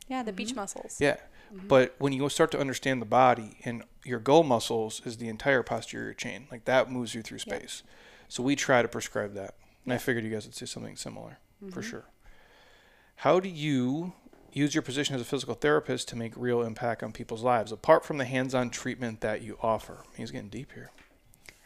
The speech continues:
Speaker 1: I think this is where the programs come in. So being able to give people literally, like, I bring the clinic to you in an app. So you have shoulder pain, you have low back pain, you have heel pain. There's a program for that.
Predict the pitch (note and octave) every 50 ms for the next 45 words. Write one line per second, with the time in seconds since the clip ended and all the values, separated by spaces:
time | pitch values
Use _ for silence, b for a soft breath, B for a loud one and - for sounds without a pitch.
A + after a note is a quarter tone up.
0 | B B _ - A3 A3 A3 - B3 B3 B3 B3 - A#3+ A3 A3 G#3+ G3 G3 -
1 | - A3+ G3+ G3 G#3 G#3+ G3+ G3+ G#3 - - G#3+ G3+ G3 G3+ G3+ G#3+ G#3+ G3 -
2 | G3+ F#3+ F#3+ G3+ F#3+ B B B B B _ - B3 A#3 A#3+ A#3+ A#3 A3+ A3+ A3+
3 | A3+ - - A3+ G#3+ G#3 G3+ G3+ F#3+ - _ _ _ - G#3 G#3 G#3+ A3 - -
4 | - A3+ A3 - - A3+ A3+ A#3+ B3+ C4 - G#3+ G#3+ G#3 A3 G3+ G#3+ A3+ A3 F#3+
5 | F#3+ F#3 F#3+ - - - - - G#3+ - C4 C4 B3+ A#3+ - - A#3 G#3+ G#3 -
6 | - - G#3+ F#3 F3+ F#3+ F#3+ F#3+ G#3 A3+ B3+ C4 C#4+ - - G#3+ G3 F#3+ - -
7 | G3 F#3 - - _ - - G#3 F#3+ F3+ F3+ F#3 F#3+ F#3+ F#3 G#3 G#3 G3 - -
8 | A3 A#3 B3 B3+ B3+ B3+ B3 A#3+ A#3 A3+ G3+ F#3+ - F#3+ F#3+ F#3 - G#3 G#3 G#3
9 | - - A#3+ A3 G#3+ G#3 G3 G3 G3+ G3+ F#3+ F#3+ - - - B3+ B3+ B3 A#3+ B3
10 | - A3 G#3+ G#3+ G#3 G#3+ G#3 B B B B B B _ - A3+ G#3+ G#3 G3+ G3+
11 | G3 - - _ _ _ - - - - A3+ A3 G#3 A3 G#3+ G#3 - - G#3 G#3
12 | A3+ B3 C4+ C#4+ C#4+ -